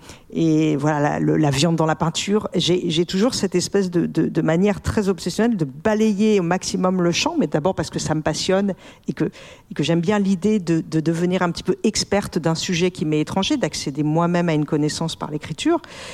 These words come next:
Et donc, j'essaye d'épuiser le, le, le, le sujet. Et donc, il y a toujours quelque chose qui se voudrait un petit peu encyclopédique, même si c'est très, euh, euh, c'est, c'est, c'est, c'est tout à fait, euh, lacunaire, hein. Euh,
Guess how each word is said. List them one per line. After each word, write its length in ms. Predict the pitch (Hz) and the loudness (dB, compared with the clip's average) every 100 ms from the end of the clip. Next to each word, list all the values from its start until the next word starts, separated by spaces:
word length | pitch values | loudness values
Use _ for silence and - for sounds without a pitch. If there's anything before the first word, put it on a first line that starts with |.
| - | -4
Et 60 | 180 | 0
donc, 200 | 262 220 | 2 0
j'essaye 300 | 175 196 269 | 0 0 2
d'épuiser 640 | 208 202 240 - 240 214 240 | 0 0 0 0 2 2 2
le, 200 | 202 175 | 0 2
le, 300 | 165 165 151 | 2 2 2
le, 160 | 165 - | 0 2
le 120 | 180 | 0
sujet. 380 | - 196 190 190 | -2 -2 2 0
Et 40 | |
donc, 280 | 151 202 - | 0 -2 -2
il 40 | |
y 20 | |
a 40 | 160 | -4
toujours 380 | - 180 220 - | -2 -2 -2 -2
quelque 240 | 156 180 | -4 -4
chose 280 | 165 202 - - - - - | -4 -6 -8 -16 -20 -20 -20
qui 120 | - | -12
se 140 | - 165 | -8 -6
voudrait 280 | 156 160 170 | -4 -2 -2
un 60 | |
petit 140 | 160 - | -2 -2
peu 100 | 160 | 0
encyclopédique, 800 | 156 180 - 156 180 202 247 151 | 0 -4 -2 0 0 0 0 0
même 160 | 131 | -2
si 240 | - - 131 - - - | -2 -4 -6 -10 -20 -12
c'est 220 | - - | -8 -6
très, 320 | - - 120 120 | -6 -4 -2 0
euh, 100 | 117 117 113 _ - - _ - - - | 0 -2 -4 _ -20 -20 _ -14 -12 -12
euh, 40 | - 285 | -10 -8
c'est, 240 | - - - | -8 -8 -8
c'est, 140 | - | -10
c'est, 420 | - - 143 143 156 - - | -8 -8 -6 -6 -8 -16 -16
c'est 200 | - 139 | -6 -6
tout 180 | - - | -6 -4
à 60 | 127 | -4
fait, 300 | - 185 160 | -2 0 2
euh, 120 | 139 | 2
lacunaire, 600 | 143 139 214 254 240 160 | 2 0 2 4 4 2
hein. 220 | 160 170 160 | 0 2 2
Euh, 180 | 147 | 0